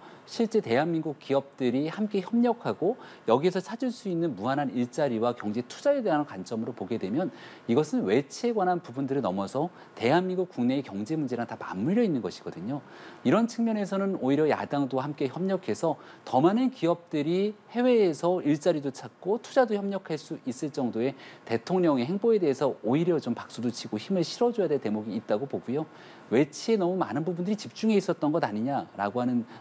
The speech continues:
지적에 대해서는 대한민국 윤석열 정부의 백이십 대 국정과제에 상당히 많은 내치의 경제, 민생에 관한 일들이 있습니다만 이런 것들이 언론에 주목받지 못했던 점들이 있다면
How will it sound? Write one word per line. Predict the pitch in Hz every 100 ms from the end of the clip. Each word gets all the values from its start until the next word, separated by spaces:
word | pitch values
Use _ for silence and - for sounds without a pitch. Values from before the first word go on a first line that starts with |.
| -
지적에 | 101 113 143 147
대해서는 | 120 107 110 135 147 - - -
대한민국 | 117 127 160 165 151 151 147 -
윤석열 | 131 156 151
정부의 | 143 107 98 113 110
백이십 | 107 127 - -
대 | 135
국정과제에 | 113 - 175 156 113 104 110 - -
상당히 | - - 254 262 285
많은 | 240 117 113
내치의 | 107 120 - 123 135 135 - - - 101
경제, | 104 110 120 110 113 92 -
민생에 | 127 139 127
관한 | 104 131
일들이 | 107 139
있습니다만 | 117 - 117 95 104 147 - - -
이런 | 107 160
것들이 | 220 214 240
언론에 | 233 101 139 180
주목받지 | 196 - 156 202 233 -
못했던 | 147 110 160 - 147
점들이 | 117 95 131
있다면 | - 101 120